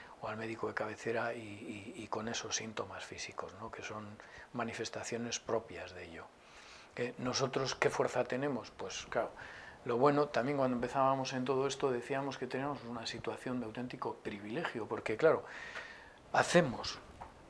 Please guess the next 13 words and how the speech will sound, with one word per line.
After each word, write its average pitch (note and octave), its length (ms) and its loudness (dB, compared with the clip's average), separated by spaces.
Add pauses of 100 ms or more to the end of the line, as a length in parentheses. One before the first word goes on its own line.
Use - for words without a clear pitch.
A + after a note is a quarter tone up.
(200)
esa C3 200 8
intervención A#2+ 600 4
inevitable A#2+ 640 4
que A2+ 100 -2
os G#2+ 100 -2
decimos B2+ 460 0
porque A#2+ 440 0
entramos B2 640 8
en G#2+ 100 -6
lo G#2+ 100 -6
psicoemocional, A2 840 4 (340)
pero B2 180 4
también, D3 420 4